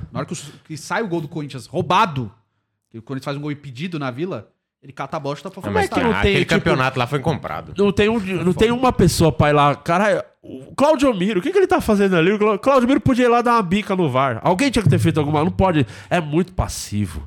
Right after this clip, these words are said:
Speaker 3: É muito,
Speaker 1: Mas
Speaker 3: tá
Speaker 1: você sabe
Speaker 3: tudo
Speaker 1: por que
Speaker 3: bem.
Speaker 1: que o, o presidente do Santos fez aquela carta em caps lock?
Speaker 3: Ah,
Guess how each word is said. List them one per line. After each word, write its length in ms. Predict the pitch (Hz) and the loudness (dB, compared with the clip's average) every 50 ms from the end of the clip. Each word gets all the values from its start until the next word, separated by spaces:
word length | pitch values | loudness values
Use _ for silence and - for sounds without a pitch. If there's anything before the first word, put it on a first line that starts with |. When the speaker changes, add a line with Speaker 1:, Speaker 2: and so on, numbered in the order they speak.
| - | -8
Speaker 3:
É 80 | - 120 | -6 -4
muito, 160 | 120 127 127 131 | -2 -2 -2 -2
Speaker 1:
Mas 120 | 139 139 | -2 -2
Speaker 3:
tá 60 | 170 147 | -2 -4
Speaker 1:
você 80 | 143 | -4
sabe 240 | - 143 160 156 120 | -4 -4 -4 -2 -4
Speaker 3:
tudo 20 | |
Speaker 1:
por 100 | 107 170 | -4 -4
que 60 | 135 98 | -4 -4
Speaker 3:
bem. 120 | 104 104 | -4 -2
Speaker 1:
que 60 | 104 | -4
o, 40 | 107 | -4
o 460 | 139 123 117 113 107 95 - 104 104 - | -6 -8 -10 -12 -14 -16 -18 -20 -20 -20
presidente 280 | _ 123 117 110 113 113 | _ -16 -14 -14 -12 -14
do 60 | 107 | -14
Santos 200 | - 117 113 - _ | -16 -18 -20 -20 _
fez 160 | - 123 117 | -18 -18 -16
aquela 220 | 113 - 117 107 | -16 -14 -14 -16
carta 460 | - _ - 113 107 107 104 - 104 | -16 _ -12 -12 -12 -12 -12 -14 -16
em 160 | 101 101 98 95 | -16 -14 -16 -16
caps 320 | - 98 101 - - - | -16 -18 -18 -18 -18 -18
lock? 240 | - 101 - _ _ _ _ _ - | -18 -20 -20 _ _ _ _ _ -20
Speaker 3:
Ah, 260 | - - - - - | -18 -18 -18 -18 -18